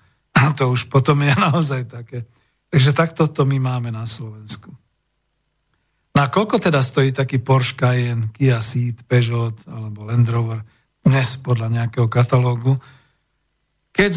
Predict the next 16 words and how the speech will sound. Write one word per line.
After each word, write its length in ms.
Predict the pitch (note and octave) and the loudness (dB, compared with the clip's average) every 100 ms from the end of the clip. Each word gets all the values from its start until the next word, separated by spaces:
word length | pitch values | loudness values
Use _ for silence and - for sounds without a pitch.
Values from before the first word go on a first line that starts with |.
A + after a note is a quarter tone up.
| D3+ | 2
sme 240 | E3 D#3+ C3+ | 4 4 2
hovorili 440 | D3+ D#3 D3 C#3+ | 2 0 0 -2
o 80 | C3+ | 0
kalkulácii 720 | C#3 C#3+ C#3+ C#3 C3+ - C3 | 2 2 2 0 0 -2 -2
do 120 | A#2+ A#2+ | 0 -2
tritisíc 560 | B2+ A#2 B2 - A#2 | -2 -4 -4 -4 -2
eur. 360 | A2 A2 G2+ G2+ - _ - | -2 -4 -6 -14 -20 _ -8
Smutné, 560 | - A#2+ A2+ - G#2+ | 2 2 0 -8 -12
že? 240 | G#2 C#3 G3 - _ _ _ _ _ - | 0 2 2 -2 _ _ _ _ _ 2
Takže 320 | D#3+ F#3 F3+ - _ | 4 4 0 -6 _
práca 400 | D#3+ A3 C4+ - | 2 2 0 0
vo 160 | D#3 C#3 | 0 0
mzde. 400 | B2 G#2+ A2 G2 _ _ - | 0 -4 -8 -18 _ _ 0
Postaví 460 | F#3+ - B2+ A2+ | 0 2 0 0
sa 180 | G#2+ A2 | -4 0
montovňa, 800 | B2+ G3 G3 G3+ F#3 F3+ E3+ D#3 | 0 2 0 -2 0 0 0 -2